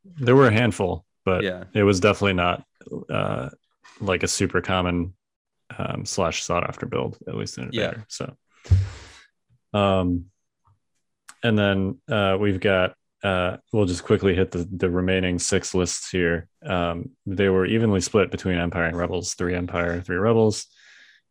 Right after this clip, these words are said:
Speaker 1: There was a, um, one that had, uh, th-, this madman, Joff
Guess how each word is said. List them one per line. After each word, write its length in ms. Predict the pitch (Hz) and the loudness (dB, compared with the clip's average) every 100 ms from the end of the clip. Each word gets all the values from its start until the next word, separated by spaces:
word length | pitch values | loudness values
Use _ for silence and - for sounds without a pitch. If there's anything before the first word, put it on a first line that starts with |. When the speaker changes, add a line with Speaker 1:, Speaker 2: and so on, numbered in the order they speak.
| - | -6
Speaker 1:
There 140 | 98 | 0
was 180 | 90 87 | 2 2
a, 300 | 95 87 90 | 2 2 0
um, 500 | 87 92 87 85 85 - - - - - _ _ _ _ _ - | 0 -2 -2 -4 -6 -12 -20 -20 -16 -16 _ _ _ _ _ -4
one 260 | 101 98 | 0 2
that 120 | 92 - | 0 0
had, 420 | 92 90 87 82 | 0 2 0 0
uh, 120 | 98 | -2
th-, 160 | 90 98 | -2 -4
this 360 | 127 - 98 98 | -8 -6 -4 0
madman, 720 | 95 92 87 90 90 98 104 | 2 2 2 0 0 -2 -2
Joff 380 | 98 92 87 | 2 2 0